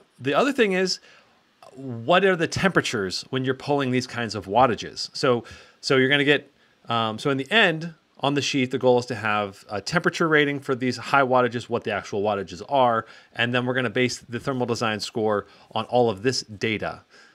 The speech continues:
Um, and we're gonna break it out into multiple categories, C P U, G P U performance, and temperatures. So, but the, but for right now, the way the score is based on is based on the total T D P from the C P U and G P U claimed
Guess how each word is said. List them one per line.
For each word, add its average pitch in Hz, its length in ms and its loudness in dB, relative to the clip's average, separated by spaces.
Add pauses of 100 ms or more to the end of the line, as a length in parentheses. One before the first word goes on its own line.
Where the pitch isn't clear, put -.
(100)
Um, 92 500 -6
and 135 120 -4
we're 175 80 2
gonna 185 120 4
break 147 220 0
it 127 80 0
out 120 140 6
into 113 260 -6
multiple 104 360 -8
categories, 95 580 -4
C - 240 -2
P 135 140 -6
U, 127 300 -2
G 120 160 -4
P 123 140 -6
U 113 40 -2
performance, 110 420 -8
and 101 160 -10
temperatures. - 560 -12 (640)
So, 131 480 2
but 131 140 -6
the, 151 60 -4
but 139 280 4
for 180 120 0
right 208 200 6
now, 151 520 2 (260)
the 131 80 0
way 147 180 4
the 151 220 2
score 156 400 2
is 127 180 -2
based 156 380 0
on 113 200 0
is 107 240 -6
based 147 300 -2
on 139 100 0
the 117 80 -4
total 226 400 4
T - 220 -2
D 190 120 2
P 156 440 0 (480)
from 127 500 0
the 117 200 -4
C 185 180 0
P 196 140 -2
U 196 80 2
and 190 100 2
G 156 160 0
P 147 200 -4
U 131 100 2
claimed 175 580 -4